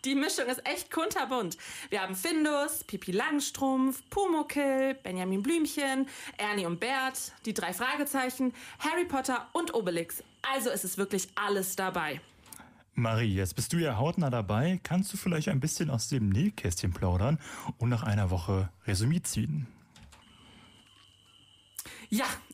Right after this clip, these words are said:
Speaker 1: in den letzten sieben Tagen ist wirklich so einiges passiert. An Tag eins ging der Pumuckl verloren. Er hat sich gefühlt einfach in Luft aufgelöst. Gott sei Dank sind Justus, Peter und Bob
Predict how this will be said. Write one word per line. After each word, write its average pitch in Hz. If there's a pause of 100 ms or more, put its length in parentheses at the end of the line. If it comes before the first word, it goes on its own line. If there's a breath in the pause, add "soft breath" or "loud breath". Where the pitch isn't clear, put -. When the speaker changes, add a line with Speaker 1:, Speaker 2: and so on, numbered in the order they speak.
Speaker 1:
in 320
den 320
letzten 247
sieben 214
Tagen 185
ist 247
wirklich 190
so 262
einiges 175
passiert. - (460 loud breath)
An 403
Tag 349 (140)
eins 226
ging 202
der 214
Pumuckl 240
verloren. 160 (320)
Er 277
hat 294
sich 269
gefühlt 254
einfach 180
in 311
Luft 185
aufgelöst. 165 (500 loud breath)
Gott 269
sei 269
Dank 226
sind 208
Justus, 240
Peter -
und 359
Bob -